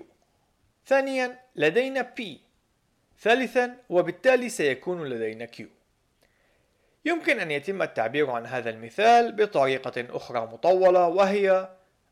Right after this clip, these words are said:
أولًا، إن كان P صحيحا فسيكون Q صحيحا. ثانيًا، إن P هو صحيح. ثالثًا، وبالتالي فإن Q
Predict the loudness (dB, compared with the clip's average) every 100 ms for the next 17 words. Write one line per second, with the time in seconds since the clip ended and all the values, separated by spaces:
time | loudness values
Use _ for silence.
0 | -2 2 4 2 -2 -10 -4 -2 -2 -4
1 | -10 -10 -12 -8 -8 -4 -6 -6 -14 -12
2 | -6 -6 -4 -8 -10 -12 -14 -14 -10 -4
3 | -2 -2 -4 -4 -16 _ _ _ _ 2
4 | 2 0 -2 -2 -14 _ -8 -4 -4 -4
5 | -8 -6 -6 -6 -8 -10 -8 -6 -6 -8
6 | -16 _ _ _ _ 0 0 -2 -6 -8
7 | -6 -4 -4 -2 -2 0 -2 -8 -8 -10
8 | -10